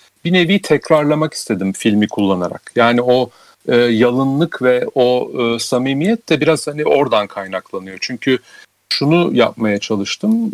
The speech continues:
Yedi ebeveynle karşılaşıyoruz filmde. Beş anne, iki baba. Bu,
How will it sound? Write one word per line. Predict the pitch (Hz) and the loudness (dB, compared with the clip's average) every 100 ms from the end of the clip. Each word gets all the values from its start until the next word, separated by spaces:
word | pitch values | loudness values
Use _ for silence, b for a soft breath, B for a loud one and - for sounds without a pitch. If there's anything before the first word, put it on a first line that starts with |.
| 123 | 0
Yedi | 143 - | 2 2
ebeveynle | 151 139 117 107 107 107 101 90 | 2 2 2 2 2 2 0 -2
karşılaşıyoruz | - 95 - 92 - 90 90 | -2 -2 -4 -10 -8 -8 -6
filmde. | - 92 92 95 180 92 | -4 -4 -2 0 2 0
Beş | 117 117 - | 2 2 0
anne, | - 98 98 | -2 -2 -2
iki | 104 - 107 | -4 -6 0
baba. | 110 - 220 240 b b _ _ 113 | 0 2 0 -2 b b _ _ -8
Bu, | 113 196 220 | 2 4 2